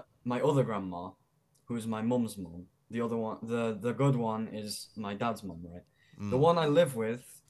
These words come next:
Speaker 1: uh, is Islamophobic, highly Islamophobic. And my uncle's kind of Islamophobic, but, um, the thing is, my grandma, who I live with, is Islamophobic, but she's also, like, uh,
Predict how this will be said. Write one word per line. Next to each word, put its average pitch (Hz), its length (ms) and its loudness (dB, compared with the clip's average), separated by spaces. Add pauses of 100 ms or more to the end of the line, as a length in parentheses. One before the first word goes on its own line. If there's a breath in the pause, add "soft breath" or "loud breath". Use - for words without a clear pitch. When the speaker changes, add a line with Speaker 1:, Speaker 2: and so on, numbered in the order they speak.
(200)
Speaker 1:
uh, 104 400 -4
is 117 380 -4
Islamophobic, 131 760 2 (880)
highly 127 380 2
Islamophobic. 107 720 -2 (960)
And 110 200 0
my 110 220 -4
uncle's 135 560 2 (180)
kind 117 280 -2
of 95 80 -6
Islamophobic, 95 840 -10
but, 117 120 -4
um, 113 360 -2 (1500 soft breath)
the 139 100 0
thing 165 220 2
is, 139 380 2 (220)
my 135 320 4
grandma, 143 480 0
who 123 140 -2
I 120 80 0
live 120 240 -2
with, 107 400 -6
is 127 180 -2
Islamophobic, 117 840 -2
but - 140 -2
she's 113 300 -4
also, 117 380 -4
like, 101 400 -4
uh, 90 260 -14